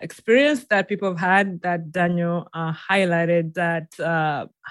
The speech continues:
have just made people fed up. Um, so it's really important to, to be, uh, to consult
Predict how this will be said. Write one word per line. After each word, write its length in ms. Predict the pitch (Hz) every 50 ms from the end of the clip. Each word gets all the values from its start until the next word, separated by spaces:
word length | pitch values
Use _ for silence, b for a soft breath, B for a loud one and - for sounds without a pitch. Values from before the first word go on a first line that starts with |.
| - - -
have 300 | - 196 180 180 180 175
just 500 | 175 185 190 190 175 - - - - _ _ _ _ _ _ _ _ _
made 220 | - 196 190 185 170
people 240 | - 202 175 202 190
fed 240 | 196 - 208 208
up. 300 | 233 277 285 196 - _ _ _ _ _
Um, 520 | - 180 175 175 170 165 160 156 156 160 160 _ _ _ _ _ _ _ _ _ _
so 760 | _ - - 214 202 185 185 185 180 180 175 170 170 160 - - _ _ _ _ _ _ _ _ _ _ _ _ _ -
it's 180 | 214 208 -
really 280 | 196 190 208 208 208 208
important 460 | 202 196 - 214 202 196 185 180 175 -
to, 280 | - 190 180 180 175
to 160 | 175 - -
be, 480 | 175 175 185 185 175 175 175 175 175 175 -
uh, 480 | - 175 175 170 170 165 165 160 143 101 - _ _ _ _ -
to 80 | - 214
consult 600 | 208 220 202 202 196 - 196 185 214 311 349